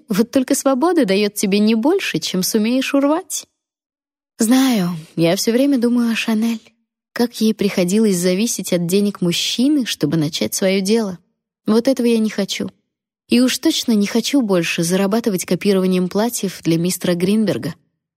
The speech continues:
«Так ведь все так делают», усмехнулась Джейни.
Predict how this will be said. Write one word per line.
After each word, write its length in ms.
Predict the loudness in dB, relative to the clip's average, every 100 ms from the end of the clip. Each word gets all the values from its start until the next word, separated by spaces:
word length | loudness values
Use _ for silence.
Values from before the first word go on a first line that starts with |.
| _ _ _ -2
«Так 200 | -2 2
ведь 180 | 0 0
все 380 | -6 -2 0 0
так 180 | 0
делают», 580 | 0 0 0 -2 -6 -18 _ _
усмехнулась 680 | -4 -2 -2 -2 0 0 -2
Джейни. 520 | -2 -2 -2 -4 -8